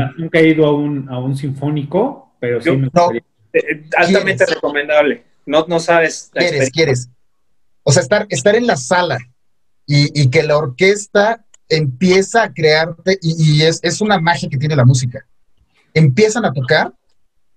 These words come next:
Speaker 3: y sin que te lo propongas, empiezas a ver la película. O si no, estás esperando que salga Lía, porque aparte que es, es un recurso común, pero hay, o sea, está el tema de Lía,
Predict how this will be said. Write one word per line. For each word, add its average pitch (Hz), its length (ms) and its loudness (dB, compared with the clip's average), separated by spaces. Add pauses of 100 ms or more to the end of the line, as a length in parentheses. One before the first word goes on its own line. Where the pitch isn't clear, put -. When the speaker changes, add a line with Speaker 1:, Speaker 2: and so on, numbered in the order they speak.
(140)
Speaker 3:
y 180 120 0
sin 170 260 -2
que 180 120 0
te 170 120 0
lo 165 120 2
propongas, 196 720 0
empiezas 185 580 0
a 156 80 2
ver 156 140 -2
la 165 80 -2
película. 131 560 0 (560)
O 143 120 2
si 151 160 -2
no, 190 280 2 (140)
estás 156 260 -2
esperando 170 520 0
que 147 100 -4
salga 156 380 2
Lía, 143 380 -2
porque 123 280 -6
aparte 151 640 -2 (360)
que 147 100 -2
es, 131 160 -2
es 160 140 0
un 185 80 4
recurso 160 360 0
común, 147 460 4 (760)
pero 147 320 4
hay, 165 480 0
o 135 80 0
sea, 131 140 2 (320)
está 131 320 2
el 135 180 -4
tema 175 300 2
de 160 120 0
Lía, 139 340 -2